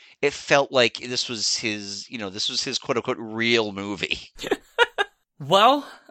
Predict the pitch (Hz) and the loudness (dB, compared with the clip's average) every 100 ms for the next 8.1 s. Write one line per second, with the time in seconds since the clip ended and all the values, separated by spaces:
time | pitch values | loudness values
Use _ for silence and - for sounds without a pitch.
0 | _ - 151 156 156 190 190 180 185 180 | _ -4 0 0 2 0 4 2 4 2
1 | 175 160 160 151 - 139 143 135 127 151 | 2 4 6 4 0 -8 -6 -6 2 4
2 | 185 143 - 147 127 127 113 135 120 120 | 4 2 -2 -6 -6 -8 -8 -6 -2 0
3 | 120 135 123 117 117 - 120 110 165 156 | 0 -2 -2 -2 -2 -4 -6 -6 -6 -6
4 | - 160 147 135 - 123 120 107 110 110 | -2 -2 0 -4 -2 0 2 2 0 -4
5 | 202 _ - 139 - 98 - - - _ | -4 _ -4 -2 0 -2 -4 -10 -20 _
6 | _ - - - 160 151 151 147 _ _ | _ -8 -6 4 6 6 4 -2 _ _
7 | _ _ 165 233 220 214 - 196 220 - | _ _ 6 6 8 4 6 4 4 -2
8 | - | -12